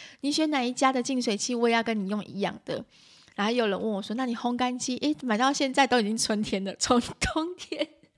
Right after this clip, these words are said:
<laughs> 冬天变到春天了。那你烘干机到底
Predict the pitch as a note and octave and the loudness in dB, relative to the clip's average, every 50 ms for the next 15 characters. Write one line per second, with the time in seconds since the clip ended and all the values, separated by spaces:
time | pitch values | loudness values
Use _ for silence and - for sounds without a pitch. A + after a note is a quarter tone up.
0 | _ _ _ _ _ _ - A4+ C5 B4 B4 B4+ B4 B4+ C#5+ C5 A4 - - - | _ _ _ _ _ _ -8 -6 -4 -4 -4 -4 -4 -4 -4 -4 -4 -2 0 0
1 | F4 F4+ F4+ E4 F4 G4+ F#4+ F4 F4+ E4+ E4 E4 E4 D4+ C#4+ D4 D4 D4 C#4+ C#4+ | 2 2 0 -2 0 0 2 2 0 -4 -4 -4 -4 -2 0 2 2 2 2 2
2 | - D#4+ C4 B3+ C4+ - - D4+ C4 C4 B3+ A3+ - - F4 E4 C4 A3+ - - | 0 -2 0 -2 -4 -4 -4 -2 -2 0 -2 -2 0 0 0 0 0 -2 -2 -4
3 | C#4 C#4+ D#4 D#4 D#4 D4+ - D#4+ D4+ - D4 C#4+ - B3+ A3 - | -4 -4 -2 -4 -6 -4 -4 -6 -4 -4 -4 -6 -6 -8 -10 -10